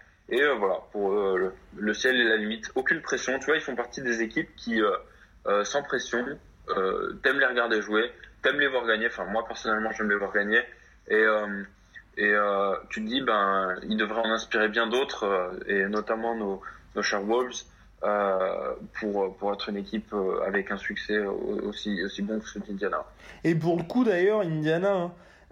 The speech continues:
Speaker 2: en play-off, ça va être très, très, très chaud. Je, je,
Speaker 1: Ouais.
Speaker 2: je pense
Speaker 1: Euh.
Speaker 2: qu'ils vont, ils vont, ils vont. Il y a le, les C-, Celtics, Celtics, Bucks. Euh, je pense que les Raptors passent, mais Celtics,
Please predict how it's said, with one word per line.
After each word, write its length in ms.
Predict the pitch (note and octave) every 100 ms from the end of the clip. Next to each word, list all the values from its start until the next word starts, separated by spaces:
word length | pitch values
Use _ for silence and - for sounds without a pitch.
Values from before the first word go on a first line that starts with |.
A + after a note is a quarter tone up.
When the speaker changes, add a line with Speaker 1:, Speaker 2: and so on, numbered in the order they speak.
| -
Speaker 2:
en 120 | D3+ D3+
play-off, 500 | - E3 F3 G#3+ A3
ça 180 | - C#3
va 120 | B2+
être 160 | A#2+
très, 400 | - A2 G#2 F3+
très, 280 | F#3+ - D#3+
très 260 | D#3+ - D#3+
chaud. 340 | - B2+ G#2+ G2 - - - - - - -
Je, 600 | C3 C#3 C#3+ C3+ C3 A2 F#2+
je, 140 | G#2
Speaker 1:
Ouais. 280 | B2+ C3+ - -
Speaker 2:
je 100 | -
pense 240 | A#3 C#4 -
Speaker 1:
Euh. 20 |
Speaker 2:
qu'ils 180 | A3 F#3+
vont, 220 | A3 A3
ils 160 | G#3 F3+
vont, 220 | A3 G#3+
ils 160 | G#3+ F#3
vont. 640 | G#3+ G#3 G3+ F#3+ F#3+ F#3+ - - - - - - - - - D#3
Il 60 |
y 60 | E3+
a 200 | F3+ F3
le, 240 | G3 G3
les 380 | F#3+ F#3+ F3+ F3+
C-, 360 | - - A2 C#3+
Celtics, 640 | - C4 A3 G#3+ C4+ A3 - - - -
Celtics, 680 | - A#3 A3+ F#3 B3+ A3 D#3
Bucks. 600 | C#3+ A3 B3 - - -
Euh, 80 | E3
je 80 | D#3
pense 180 | B3 A#3
que 80 | G#3+
les 200 | F3+ E3
Raptors 500 | F#3 G3+ A#3 A3 -
passent, 320 | A#3 B3 A3+
mais 180 | E3 D3
Celtics, 800 | - A3+ G#3+ - A3+ F3+ -